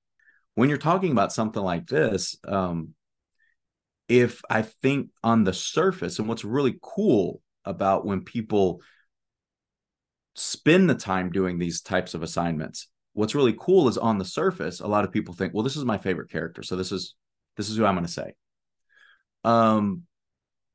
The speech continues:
and then once you start doing a little more research on it, a little more introspective thinking on it, you start, that's when you start to tease out, well, you know, one of my favorite characters is Captain America.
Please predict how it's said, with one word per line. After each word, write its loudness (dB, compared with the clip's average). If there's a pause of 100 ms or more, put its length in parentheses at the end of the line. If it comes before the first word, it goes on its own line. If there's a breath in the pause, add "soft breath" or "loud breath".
(580)
and 0
then 4
once 4
you -2
start -2
doing 0
a 0
little 0
more -2 (1120)
research 0
on -2
it, -6
a -12
little -2
more -2
introspective -6
thinking -6
on -4
it, -8 (420 soft breath)
you 4
start, 2
that's 0
when 2
you 2
start -4
to -14
tease -4
out, -2
well, -2 (180)
you -4
know, -2 (920)
one 4
of 4
my 6
favorite 2
characters -2
is -6
Captain -4
America. -6